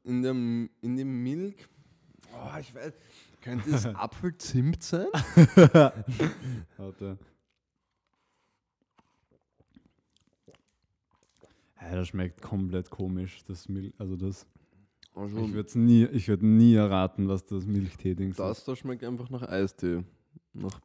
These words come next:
Speaker 1: Peach-Eistee.
Speaker 2: Mhm.
Speaker 1: Mhm.
Speaker 2: Und die,
Speaker 1: Mhm. Mhm.
Speaker 2: aber die, die
Speaker 1: Mhm, aha.
Speaker 2: Balls haben einen anderen Geschmack.
Speaker 1: Die
Speaker 2: Und da
Speaker 1: Bä-,
Speaker 2: auch.
Speaker 1: die Bällchen sind ja mega geil.
Speaker 2: Ja,
Speaker 1: Diese
Speaker 2: wobei ich glaub, sie sind nicht mehr so geil, weil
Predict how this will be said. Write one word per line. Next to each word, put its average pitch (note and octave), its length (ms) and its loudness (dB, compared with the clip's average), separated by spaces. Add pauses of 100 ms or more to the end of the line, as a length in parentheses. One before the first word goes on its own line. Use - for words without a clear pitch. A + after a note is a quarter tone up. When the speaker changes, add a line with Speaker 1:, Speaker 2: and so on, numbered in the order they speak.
Speaker 1:
Peach-Eistee. F2 760 -8
Speaker 2:
Mhm. C3 360 -6 (3000)
Speaker 1:
Mhm. F2+ 260 -16 (840)
Speaker 2:
Und G#2+ 240 -6
die, G#2+ 240 -2
Speaker 1:
Mhm. G2+ 260 -8 (120)
Mhm. G2+ 340 -14
Speaker 2:
aber G#2 220 0
die, A2 340 0 (120)
die A2 360 0
Speaker 1:
Mhm, A2 60 -2
aha. B2+ 280 -4
Speaker 2:
Balls A#2+ 380 0
haben C#3 100 -2
einen C3+ 80 -2
anderen B2 220 2
Geschmack. G2 360 -6 (600)
Speaker 1:
Die G#2+ 320 -16
Speaker 2:
Und G#2 100 -8
da B2 140 -4
Speaker 1:
Bä-, C3 60 -2
Speaker 2:
auch. G#2+ 300 -2
Speaker 1:
die A#2+ 100 -10
Bällchen A#2+ 440 -8
sind B2 180 -2
ja C3 120 4
mega B2+ 480 4
geil. G#2 360 -4
Speaker 2:
Ja, B2 300 2
Speaker 1:
Diese D#3 80 -2
Speaker 2:
wobei C#3+ 280 4
ich D3 100 2
glaub, C#3 300 0
sie D3+ 140 -4
sind D3 200 2
nicht D3+ 180 4
mehr C#3+ 120 2
so C#3+ 180 -4
geil, C3+ 300 -2
weil C3 240 2